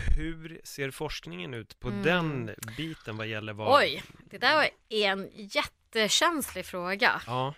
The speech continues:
Speaker 1: det
Speaker 2: Och,
Speaker 1: förstår
Speaker 2: eh,
Speaker 1: jag.
Speaker 2: du är modig, för det är ingen annan som har vågat gå in på det. Och jag vet inte om jag ens vågar svara, för det är
Speaker 1: Nej.
Speaker 2: så mycket. Jag kan förstå det, men jag får luta tillbaka på boken då. Så jag
Speaker 1: Mm.
Speaker 2: säger att jag väldigt, väldigt länge så trodde forskarna att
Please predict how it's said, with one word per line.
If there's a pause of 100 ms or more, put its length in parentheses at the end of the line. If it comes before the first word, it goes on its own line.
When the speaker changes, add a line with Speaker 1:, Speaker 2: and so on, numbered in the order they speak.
(100)
Speaker 1:
det
Speaker 2:
Och,
Speaker 1:
förstår (100)
Speaker 2:
eh,
Speaker 1:
jag.
Speaker 2:
du
är
modig,
för
det
är
ingen
annan
som
har
vågat
gå
in
på
det.
Och
jag
vet
inte
om
jag
ens
vågar
svara,
för
det
är
Speaker 1:
Nej.
Speaker 2:
så
mycket. (760)
Jag
kan
förstå
det,
men (840)
jag
får (260)
luta
tillbaka
på
boken
då.
Så
jag
Speaker 1:
Mm.
Speaker 2:
säger
att
jag (100)
väldigt,
väldigt
länge
så
trodde
forskarna
att